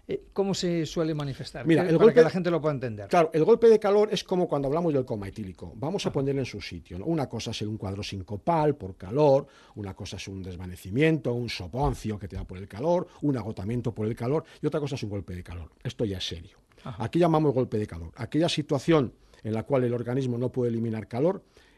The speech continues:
Speaker 2: normalmente provocado por un problema ambiental, no por una sepsis que tenga, por un problema ambiental, supera los cuarenta grados de temperatura corporal y hay
Speaker 1: Ah.
Speaker 2: alteraciones neurológicas. Es decir, tú puedes tener mucho calor,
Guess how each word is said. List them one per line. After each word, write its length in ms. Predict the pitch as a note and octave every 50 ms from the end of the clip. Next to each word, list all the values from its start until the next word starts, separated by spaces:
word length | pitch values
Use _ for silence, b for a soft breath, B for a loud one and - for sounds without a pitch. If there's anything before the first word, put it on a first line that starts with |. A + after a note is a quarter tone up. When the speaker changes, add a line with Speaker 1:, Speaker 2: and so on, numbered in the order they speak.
| b b b _ _ _ -
Speaker 2:
normalmente 600 | - D#3 D#3 D#3+ D#3 E3+ F#3 G#3+ A3+ G3 - F3+
provocado 440 | - D#3 C#3 C#3+ - D#3+ D#3 D3 C3
por 120 | C#3 C3+ D3+
un 40 | D3
problema 240 | C#3+ D3+ C#3+ D3 C3
ambiental, 680 | B2+ B2 A#2+ B2 A#2+ B2+ A#2+ - C#3+ E3 G3+ G#3 -
no 200 | - A2+ A#2 A2
por 140 | F2 G2+ F2+
una 160 | G2 F#2 G2
sepsis 460 | G2 - - G#2+ F2+ - - G2 F#2 -
que 100 | - F#2
tenga, 260 | - B2+ D3+ E3 C3
por 100 | A2+ A2+
un 80 | A2 F#2+
problema 220 | G#2 G#2 G2 G#2
ambiental, 480 | G2 G2+ G2+ G2+ G2+ - D#3+ F3+ G#3 b b b b b b b b b b b b _ -
supera 540 | - - - - D3+ C#3+ - G3 F#3+ E3+ D3
los 220 | C#3 C#3 B2+ -
cuarenta 460 | - - C3+ C3+ D3+ E3+ E3+ - D#3+
grados 220 | D3+ D3 C#3+ B2+ B2
de 100 | B2 A#2
temperatura 640 | - A2+ G#2 G2 A2+ G#2+ G2+ - - C#3 A#2 G2+
corporal 600 | F#2 - D#3+ D#3+ D#3 - D3+ D3 C#3 C3+ C#3 - _ _ - -
y 180 | F#3 E3 F3
hay 280 | F#3 G3+ G#3+ A#3 A3 - -
Speaker 1:
Ah. 60 | - C#3
Speaker 2:
alteraciones 800 | C3+ C3 - C3 A#2 A#2+ A#2+ - - D#3+ E3 E3+ F#3 F3+ - - -
neurológicas. 960 | A#2+ A2 A2 G#2 G#2 G2 G2+ G#2+ A2 G#2 - - - _ - - - - _ b b b b b
Es 120 | C3+ C#3+
decir, 260 | D#3 C#3+ - A2+ G#2+
tú 160 | - - C#3 C3
puedes 320 | - D3+ C#3+ D3 C3 -
tener 300 | - C#3+ D3 D3 B2+ F#2+ b b b b
mucho 280 | b B2+ D#3 D3 - D3
calor, 360 | B2 C3 B2+ C3 A#2+ A#2 -